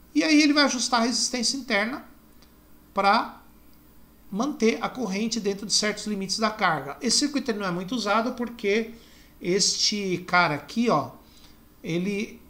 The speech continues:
embora ele mude a resistência dele pra ajustar a corrente, mas não tem muito, não tem muita elasticidade nos valores da carga, como esses outros dois circuitos, tá bom? Esse aqui, o limite desse daqui é mais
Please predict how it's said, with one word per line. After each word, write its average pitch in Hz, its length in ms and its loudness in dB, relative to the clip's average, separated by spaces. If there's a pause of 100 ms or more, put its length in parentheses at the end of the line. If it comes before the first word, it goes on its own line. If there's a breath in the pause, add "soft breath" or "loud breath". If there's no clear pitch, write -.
(140)
embora 214 480 4
ele 208 160 0
mude 214 300 0
a 175 40 2
resistência 175 520 0
dele 175 320 -2
pra 185 220 2
ajustar 175 420 0
a - 40 2
corrente, 156 540 -4
mas 175 540 0 (360 loud breath)
não 214 220 -2
tem 233 260 0
muito, 202 920 2
não 170 140 -4
tem 202 180 -2
muita 208 240 -4
elasticidade 180 1000 2
nos 190 140 -6
valores 175 380 -2
da 190 100 -2
carga, 175 460 2
como 294 280 -6
esses 214 240 -4
outros 214 240 -4
dois 185 180 -4
circuitos, - 680 -6 (160)
tá - 80 -14
bom? 226 340 -6 (340 loud breath)
Esse 147 160 0
aqui, 196 200 -2
o 220 180 2
limite 190 380 -4
desse 190 200 -2
daqui 190 320 -6
é 202 120 -4
mais 180 500 -2